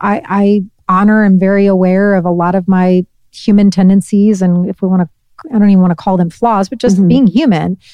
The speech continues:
Speaker 1: Um, but, uh, let me find my, my train of thought again. One second. So even with my humanness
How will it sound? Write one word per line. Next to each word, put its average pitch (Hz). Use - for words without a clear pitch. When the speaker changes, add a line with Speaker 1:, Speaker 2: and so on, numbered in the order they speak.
Speaker 1:
Um, 208
but, 208
uh, 185
let 196
me 196
find 180
my, 175
my 196
train 196
of 208
thought 202
again. 202
One 190
second. 214
So -
even 220
with 190
my 190
humanness 180